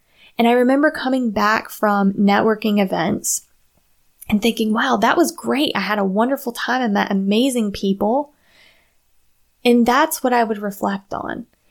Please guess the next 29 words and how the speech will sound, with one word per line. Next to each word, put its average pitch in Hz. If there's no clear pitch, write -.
Even 302
though 285
I'd 208
still 196
get 247
anxiety 220
going 196
to 277
events, 214
I 208
would 202
say, 202
"But 208
you 202
know 214
that 226
you're 202
gonna 196
be 190
okay 185
once 196
you 196
get -
there. -
You've 196
known 226
that 196
from 233
experience, 190